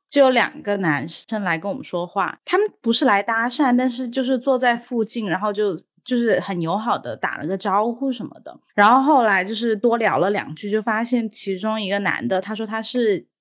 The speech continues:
就是十几年前很红的一个法国的喜剧明星。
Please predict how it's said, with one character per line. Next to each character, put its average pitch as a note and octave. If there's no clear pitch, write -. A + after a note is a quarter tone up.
就 -
是 A3+
十 A3
几 G#3+
年 D#3+
前 F3
很 F#3
红 C#3+
的 F#3
一 E3+
个 F#3
法 F3+
国 G#2+
的 F#3
喜 -
剧 -
明 D3+
星。 -